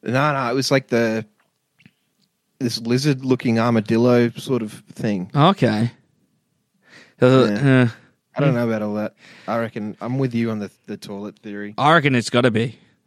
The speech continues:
Speaker 2: I mean, it was, it was foul. I mean, what, what, what
Speaker 1: Some
Speaker 2: this is
Speaker 1: blokes just, like, hopped up on orange chicken for two weeks,
Speaker 2: Yeah.
Speaker 1: went to the Great Wall of China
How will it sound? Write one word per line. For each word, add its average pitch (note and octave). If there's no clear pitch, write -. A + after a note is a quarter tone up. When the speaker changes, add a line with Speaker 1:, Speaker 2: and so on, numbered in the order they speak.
Speaker 2:
I D3+
mean, C#3+
it B2+
was, B2+
it B2
was A2+
foul. A2
I B2+
mean, B2
what, C3+
what, C#3
what A#2+
Speaker 1:
Some -
Speaker 2:
this D3
is D3
Speaker 1:
blokes B2+
just, -
like, A2
hopped -
up A#2+
on A#2
orange A2
chicken A2
for G#2
two A#2
weeks, G#2+
Speaker 2:
Yeah. A#2+
Speaker 1:
went G2
to G#2
the F#2
Great A2
Wall A2+
of A2
China G#2